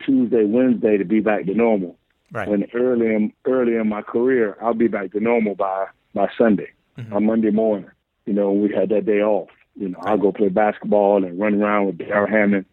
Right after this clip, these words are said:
Speaker 1: uh, you know, running two five, two to five miles with him on Mondays to get ready for practice on Tuesday.
Speaker 2: Right.
Speaker 1: But I couldn't do that then because I was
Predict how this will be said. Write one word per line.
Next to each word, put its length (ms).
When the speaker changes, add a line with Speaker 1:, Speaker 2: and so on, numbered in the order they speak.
Speaker 1:
uh, 360
you 160
know, 220
running 400
two 220
five, 300
two 120
to 60
five 280
miles 340
with 100
him 200
on 120
Mondays 440
to 80
get 200
ready 260
for 140
practice 420
on 160
Tuesday. 420
Speaker 2:
Right. 260
Speaker 1:
But 200
I 100
couldn't 260
do 120
that 240
then 240
because 260
I 120
was 160